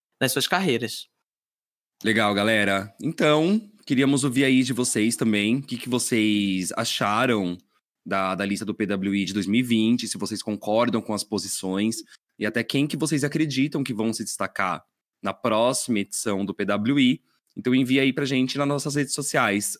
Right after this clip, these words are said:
Speaker 2: O nosso, o nosso Instagram, pra quem ainda não segue, é Elas Que Lutem, underline podcast, e o nosso Twitter, Elas Que Lutem Pod. E agora vamos ao nosso nocaute da semana. No nosso nocaute de cada episódio,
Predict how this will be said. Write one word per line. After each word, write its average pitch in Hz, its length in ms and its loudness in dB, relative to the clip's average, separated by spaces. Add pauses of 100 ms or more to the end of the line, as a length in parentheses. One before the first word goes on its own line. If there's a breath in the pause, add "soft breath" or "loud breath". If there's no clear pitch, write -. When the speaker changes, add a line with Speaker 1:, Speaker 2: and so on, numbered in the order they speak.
Speaker 2:
O 113 100 2
nosso, 120 460 2
o 123 120 0
nosso 127 160 2
Instagram, 135 380 2
pra 160 120 -2
quem 120 300 2
ainda 110 140 2
não 107 140 0
segue, 117 720 0 (100)
é 110 920 2 (100)
Elas 131 300 0
Que 143 140 0
Lutem, 104 640 0
underline 104 560 2
podcast, 131 880 -2
e 131 100 2
o 139 60 2
nosso 120 300 0
Twitter, 151 680 0 (380 soft breath)
Elas 131 260 0
Que 151 140 0
Lutem 123 420 2 (260)
Pod. 80 540 -2 (560)
E 143 80 2
agora 160 240 4
vamos 175 280 2
ao 175 100 2
nosso 160 600 2
nocaute 131 680 0
da 123 100 -2
semana. 120 880 0 (100)
No 110 100 -4
nosso 120 300 0
nocaute 151 840 0
de 107 100 -6
cada 110 220 -2
episódio, 110 760 -2